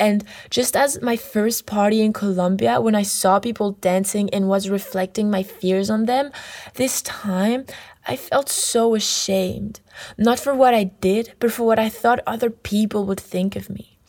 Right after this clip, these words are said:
I thought people would think I was a bad person, and I was convinced that I would lose friends. And I was shocked. I was shocked of people's reaction because no one gave a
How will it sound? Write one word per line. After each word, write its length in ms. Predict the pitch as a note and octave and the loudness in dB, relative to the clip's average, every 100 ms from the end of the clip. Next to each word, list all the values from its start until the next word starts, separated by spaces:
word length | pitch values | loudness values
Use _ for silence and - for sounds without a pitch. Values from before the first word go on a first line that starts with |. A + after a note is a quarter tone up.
| - - - | -18 -8 -2
I 100 | B3+ | 0
thought 260 | D4+ D#4 | 2 0
people 320 | - C#4+ C#4+ C4+ | -2 -6 -4 -2
would 120 | C#4 | -4
think 360 | - C4 B3+ - - - | -6 -6 -4 -8 -14 -8
I 140 | - C4 | -2 -2
was 120 | C4 | 0
a 60 | |
bad 380 | G#3+ A#3 A3+ A#3+ | 0 2 2 0
person, 540 | - G#3+ A3 A3 F#3+ - | -4 -2 -2 -2 -2 2
and 220 | G#3+ G#3 - - - | 0 0 -8 -10 -2
I 140 | B3+ | 0
was 200 | C#4+ C#4 | 0 -2
convinced 760 | - A3+ G3 F#3 G#3 G3 - - | 0 0 0 0 0 0 -4 2
that 220 | G#3 G#3 - - | 2 0 -10 -10
I 140 | - C4 | -2 -2
would 160 | C4+ | 0
lose 280 | B3 B3+ - | -2 -4 -6
friends. 720 | - G#3 A3 - - - - _ _ _ _ _ _ _ _ - - _ _ _ _ _ _ - | -6 -2 -2 -2 -10 -18 -20 _ _ _ _ _ _ _ _ -20 -20 _ _ _ _ _ _ -6
And 160 | B3+ - | -2 0
I 120 | C4 | 0
was 300 | C#4+ F#3+ - | 0 -4 -4
shocked. 920 | - - - G#2 - C#4+ _ - - _ - | -4 -2 0 0 -2 -8 _ -20 -20 _ -8
I 100 | C4 | -4
was 260 | C#4 C#4+ - | -2 -2 0
shocked 720 | - A3 G#3+ G#3+ A3 - A3+ | 2 4 4 4 0 -6 -10
of 180 | - - | -10 -8
people's 500 | A3+ A3 G#3+ G#3 G3+ | -6 -4 -4 -4 -2
reaction 800 | G3+ F#3 G3 G#3+ - G#3+ - - - - - _ _ - | -2 -2 -4 -6 -10 -10 -12 -16 -20 -20 -20 _ _ -14
because 300 | C3+ C#4+ C4 | -10 -6 0
no 240 | A3 A3 | 2 4
one 220 | A#3 A#3 A3 | 2 0 -2
gave 240 | A3 | -4
a 80 | G#3 | -4